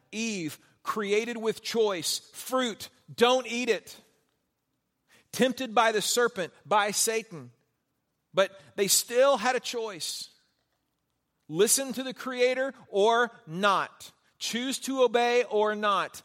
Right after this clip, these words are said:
They chose not to obey. And then here comes the punishment, Genesis chapter thirteen. And to Adam he said, "Because you have listened to the voice of your wife and have eaten of the tree of which I commanded you, you shall not eat of it.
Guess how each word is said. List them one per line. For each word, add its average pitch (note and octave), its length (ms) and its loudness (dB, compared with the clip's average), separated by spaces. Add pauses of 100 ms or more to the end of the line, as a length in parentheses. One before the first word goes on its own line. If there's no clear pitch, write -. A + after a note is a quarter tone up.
(140)
They F#3+ 200 0
chose A3+ 560 2 (120)
not D#3 680 -2 (680)
to C#3+ 160 -10
obey. A#2 360 -12 (760)
And D#3+ 140 -2
then F#3 120 -2
here F3 120 -2
comes E3+ 300 -4
the D#3+ 100 -6
punishment, C#3+ 480 -6
Genesis C#3+ 380 -6
chapter C#3+ 320 -8
thirteen. C#3 640 -12 (560)
And D3 140 -8
to D#3+ 100 -4
Adam D#3+ 360 0
he C3+ 80 -8
said, D3 180 -4
"Because D3 340 -10
you D3+ 120 -6
have C3+ 100 -8
listened F3+ 380 -8
to F#3 80 -6
the D#3 80 -8
voice D#3+ 340 -8
of D3+ 80 -12
your C#3 140 -12
wife C#3+ 340 -8
and C3+ 100 -12
have B2+ 120 -12
eaten D#3 260 -14
of C#3 80 -12
the C3+ 80 -16
tree D#3 280 -12
of C#3 100 -10
which D3 180 -10
I D3 100 -6
commanded D3 480 -12
you, D3+ 120 -8
you C#3+ 160 -12
shall B2+ 180 -10
not C#3 220 -8
eat C#3+ 100 -10
of C#3 120 -10
it. D#3+ 120 -14